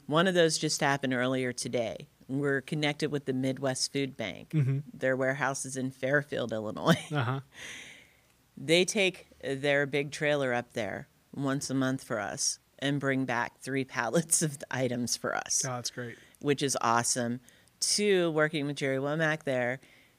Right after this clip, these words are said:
Speaker 1: he wants to get together with some of the guys that I have there so that we can start to develop a, a chain of, <laughs> you've walked into a homeless shelter, and when you leave,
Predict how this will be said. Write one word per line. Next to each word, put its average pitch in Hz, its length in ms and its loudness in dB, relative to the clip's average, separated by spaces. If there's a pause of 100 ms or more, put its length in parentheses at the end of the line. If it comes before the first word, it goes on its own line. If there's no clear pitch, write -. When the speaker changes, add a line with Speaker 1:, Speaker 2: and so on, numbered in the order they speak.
(140)
Speaker 1:
he 175 180 0
wants 170 300 0
to - 80 -4
get 156 160 -4
together 143 340 0
with 139 120 -4
some 131 240 -2
of 127 40 -2
the 127 60 -2
guys 131 320 0
that 120 120 -4
I 117 80 -2
have 120 400 -4
there 113 200 -4
so - 160 0
that 113 120 -6
we 131 120 -2
can 139 160 -4
start 131 280 -2
to 131 60 -6
develop 120 460 -4
a, 120 160 -4 (400)
a 127 140 -2
chain 151 340 2
of, 127 400 -2 (240)
<laughs> - 800 -12
you've 147 220 -2
walked 175 260 4
into 185 300 2
a 156 40 2
homeless 175 420 2
shelter, 131 580 2
and 135 180 2
when 139 160 2
you 135 140 0
leave, 160 580 4